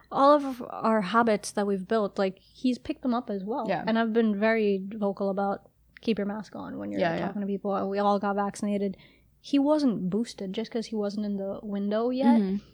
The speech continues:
Speaker 1: And I genuinely think that if that window wasn't there yet, or if it was, like, 'cause some of them have five months, some of them
Speaker 2: Some
Speaker 1: have
Speaker 2: have
Speaker 1: six
Speaker 2: six.
Speaker 1: months. If he'd gotten his booster, I don't think he would have gotten as sick as he did.
Speaker 2: I don't think he would have gotten sick at all. And I will tell you why.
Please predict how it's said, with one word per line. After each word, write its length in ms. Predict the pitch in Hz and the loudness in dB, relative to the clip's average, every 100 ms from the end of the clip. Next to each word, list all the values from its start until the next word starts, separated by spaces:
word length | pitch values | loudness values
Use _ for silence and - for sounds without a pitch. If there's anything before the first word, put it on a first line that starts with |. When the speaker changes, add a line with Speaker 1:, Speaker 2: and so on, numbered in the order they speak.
| _ - | _ 0
Speaker 1:
And 180 | 220 220 | 2 4
I 200 | 202 175 _ _ | 2 -2 _ _
genuinely 420 | - 240 247 262 254 | 2 4 6 4 2
think 260 | 226 247 | 2 2
that 140 | 202 - - | 0 -4 -4
if 320 | 233 - - _ _ _ _ _ _ _ | -4 -4 -14 _ _ _ _ _ _ _
that 160 | - - | -12 -2
window 300 | 254 262 262 | 4 6 6
wasn't 480 | 233 220 240 233 - | 6 4 2 0 -2
there 260 | 196 220 247 | 0 0 0
yet, 320 | 247 277 247 | -2 -2 -2
or 100 | 233 | -4
if 120 | 214 | -2
it 40 | 214 | -4
was, 140 | 202 | -2
like, 260 | 196 180 - 269 - - | -4 -4 -10 -16 -16 -12
'cause 160 | - 262 | -4 -4
some 300 | - 302 294 | 0 2 4
of 80 | 302 | 4
them 160 | 285 | 4
have 160 | 214 202 | 0 -4
five 360 | - 277 269 262 | -4 -2 0 2
months, 320 | 262 262 254 | 2 2 0
some 100 | 240 | -2
of 60 | 226 | 0
them 100 | 190 | 2
Speaker 2:
Some 60 | |
Speaker 1:
have 100 | 185 | 0
Speaker 2:
have 40 | 175 | -2
Speaker 1:
six 360 | - 170 302 | 0 0 2
Speaker 2:
six. 40 | 277 | 2
Speaker 1:
months. 440 | 262 262 254 - - - - - _ _ _ _ _ | 4 4 2 -2 -18 -20 -20 -20 _ _ _ _ _
If 140 | 247 | 0
he'd 180 | - 285 | 2 2
gotten 300 | 233 220 277 | 2 2 2
his 120 | 262 | 0
booster, 320 | 185 220 - 254 | 0 -4 -2 -2
I 100 | 202 | -2
don't 340 | 185 233 247 | 0 -2 0
think 220 | 285 262 | 0 0
he 160 | - 247 | 0 0
would 100 | 226 | 0
have 80 | 202 | -2
gotten 240 | 202 226 | -6 -4
as 80 | 208 | -6
sick 240 | - 208 | -6 -8
as 120 | 196 - | -8 -10
he 80 | |
did. 320 | 190 180 190 - _ _ - | -10 -8 -10 -12 _ _ 0
Speaker 2:
I 100 | 208 | 2
don't 140 | 254 | 4
think 120 | 262 240 | 2 4
he 60 | |
would 120 | 214 | 4
have 160 | 196 170 | 4 4
gotten 280 | 170 156 175 | 2 2 0
sick 200 | 175 170 | -4 -4
at 80 | 151 | -4
all. 340 | 156 160 - - | -4 -6 -10 -4
And 200 | 180 165 | 0 2
I 60 | |
will 100 | 170 | 2
tell 180 | 175 190 | 0 0
you 140 | 180 165 | 0 2
why. 340 | 165 160 139 | 4 2 0